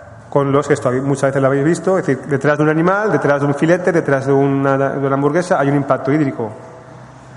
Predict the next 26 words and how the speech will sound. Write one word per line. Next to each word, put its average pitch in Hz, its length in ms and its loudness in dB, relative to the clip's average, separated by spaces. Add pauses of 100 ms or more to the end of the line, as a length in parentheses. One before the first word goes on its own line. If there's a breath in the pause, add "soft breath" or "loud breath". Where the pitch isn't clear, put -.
¿no? 139 120 2
Es 175 80 -2
decir, 139 200 -2
¿qué 156 100 4
estamos 156 320 0
dedicando 151 540 2
de, 120 340 -4
de 127 140 -2
agua, 170 640 0 (560)
directa 156 400 2
e 156 80 0
indirecta, 185 720 2
a, 120 760 0
a 135 40 0
la 131 100 4
producción 135 360 2
de 143 40 0
esa 147 140 -2
carne? 131 260 0
Pues 147 160 -2
cada 120 160 -2
vez 131 160 0
veis, 147 340 0 (520 loud breath)
cada 131 180 0
vez 143 160 2
estamos, 147 480 0